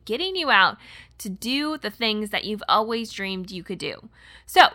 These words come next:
to get your hands on your own Nourish Planner, head on over to nourish planner dot com. Check out the two thousand nineteen version. It comes in two sizes. And take note, this tool we are gonna be using in the upcoming project that I have yet to release, but I keep teasing.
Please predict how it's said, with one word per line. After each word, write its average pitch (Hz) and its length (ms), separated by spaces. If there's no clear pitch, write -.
to 262 100
get 262 160
your 247 120
hands 269 260
on 254 100
your 240 120
own 339 240
Nourish 226 240
Planner, 185 280
head 202 280
on 311 120
over 208 160
to 208 140
nourish 185 420
planner 202 520
dot 196 260
com. 233 460
Check 240 260
out 302 240
the 196 80
two - 180
thousand 240 320
nineteen 214 380
version. 208 480
It 226 140
comes 269 320
in 247 160
two 233 200
sizes. 180 600
And 226 160
take 285 220
note, 202 260
this 311 280
tool 320 500
we 240 140
are 294 60
gonna 320 180
be 302 80
using 220 360
in 226 140
the 247 220
upcoming 359 480
project 202 640
that 226 120
I 208 60
have 262 300
yet 330 240
to 415 100
release, 254 440
but 240 100
I 240 80
keep 302 240
teasing. 202 500